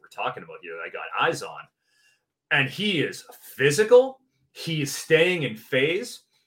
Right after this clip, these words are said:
He's not getting fooled. Uh, I was shocked at how agile he was for the two hundred seven pounds that he was weighing in at.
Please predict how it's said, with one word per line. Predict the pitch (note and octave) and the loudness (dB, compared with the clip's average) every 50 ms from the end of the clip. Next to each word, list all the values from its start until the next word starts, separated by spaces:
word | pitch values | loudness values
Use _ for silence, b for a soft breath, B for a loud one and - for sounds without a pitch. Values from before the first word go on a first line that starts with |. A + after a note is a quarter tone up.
| _ _ _ | _ _ _
He's | - A2+ D3 D3 C3+ | -8 -6 -6 -4 0
not | C#3+ D3+ E3 G3+ G3+ - | 4 4 4 4 4 4
getting | F3+ C#3+ A#2+ - | 2 0 0 -4
fooled. | - - - - D#3+ D#3 D#3 F#3+ G#3+ B3 E4 E4 - - _ _ _ b b b b b b b | -10 -18 -6 -2 0 0 2 0 0 -2 -4 -8 -12 -20 _ _ _ b b b b b b b
Uh, | D#3 C#3+ B2+ A#2+ A#2 A#2 A2+ - - _ _ _ _ - - - - _ - | 0 0 2 2 0 0 -2 -6 -10 _ _ _ _ -12 -12 -12 -10 _ 6
I | F#3+ F#3+ | 6 6
was | F#3+ F3 E3+ C#3+ C3+ - - | 6 6 2 0 -2 -4 -8
shocked | - - - - - - - D3+ D#3 F3 G#3 G#3 - - - C#3+ | -12 -10 -8 -6 -6 -4 0 2 6 6 6 6 4 0 -4 -6
at | A#2+ - | -2 0
how | B2+ A#2+ A#2 B2 | 0 0 2 2
agile | A#2+ B2 C3+ D3 C#3 B2+ A#2+ G#2 G2+ G2 F#2 | 2 2 2 2 2 0 -2 -2 -2 -4 -6
he | - A#2 G#2 | -8 -10 -10
was | F#2 F#2+ G#2+ G2+ F#2 F2 F2 - - - - | -6 -6 -4 -4 -4 -8 -10 -12 -16 -18 -18
for | - - - C3+ B2 A#2 A2 G2+ F#2+ F#2 | -20 -8 -2 0 0 2 0 0 -2 -6
the | A#2 | -10
two | A2+ - - D#3 C#3 | -12 -10 -6 -4 -2
hundred | D3+ C#3 B2+ B2 A#2+ A2 | -2 -2 -2 -4 -6 -4
seven | - C3+ A#2 A2 G2 | -2 -2 -2 -2 -4
pounds | - B2+ B2 B2 A#2 G#2+ | -6 -4 -4 -4 -4 -6
that | A2 G2 | -10 -12
he | A2 A2 | -12 -12
was | G2 F2+ - | -12 -12 -12
weighing | G#2 A2+ G#2+ G#2 G#2 | -10 -8 -6 -6 -6
in | A2 B2 | -4 -2
at. | C3 C#3 D#3+ E3 - | 0 0 -2 -2 -6